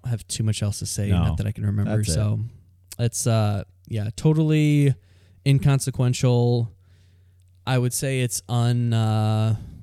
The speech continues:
Speaker 1: un-, uh, it's inoffensive.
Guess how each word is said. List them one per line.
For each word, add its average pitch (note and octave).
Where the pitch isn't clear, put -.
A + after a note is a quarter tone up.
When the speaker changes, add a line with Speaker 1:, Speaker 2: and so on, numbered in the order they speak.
Speaker 1:
un-, A2
uh, G#2
it's -
inoffensive. B2